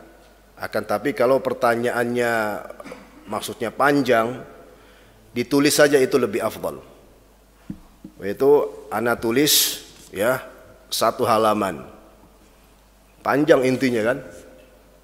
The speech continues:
Dan beliau mener-, menerima dari murid-muridnya.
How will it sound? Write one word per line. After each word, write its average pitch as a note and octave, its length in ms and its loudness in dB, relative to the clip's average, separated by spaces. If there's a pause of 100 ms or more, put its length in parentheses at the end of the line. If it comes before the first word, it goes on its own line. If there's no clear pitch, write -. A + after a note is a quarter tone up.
(240)
Dan G#2 160 -4
beliau E3+ 220 -2
mener-, E3 180 -2
menerima C#3+ 460 0 (760)
dari F#2 240 -8
murid-muridnya. F#2 640 -10